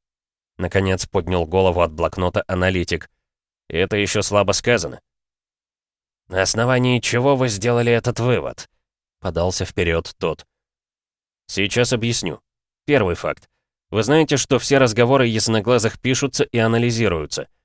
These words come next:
Недавно они говорили о том, что вскоре откроется первый замок, и что он, этот замок, уже отправился к своему ключу.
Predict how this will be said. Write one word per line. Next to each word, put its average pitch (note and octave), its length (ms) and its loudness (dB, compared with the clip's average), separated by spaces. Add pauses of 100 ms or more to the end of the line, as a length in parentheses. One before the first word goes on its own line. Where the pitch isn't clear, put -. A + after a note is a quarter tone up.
(260)
Недавно C3+ 440 2
они C3+ 180 4
говорили C3 400 4
о B2 100 4
том, C#3 180 2
что A#2+ 220 2
вскоре C3 320 2
откроется B2 580 2
первый B2 380 0
замок, A#2+ 520 2 (240)
и D#2 80 -6
что A2 360 2
он, C#3 240 4
этот E2+ 300 -4
замок, F#2+ 540 0 (140)
уже A2+ 200 0
отправился C3+ 600 2
к - 40 -8
своему G#2+ 340 0
ключу. G#2 460 -2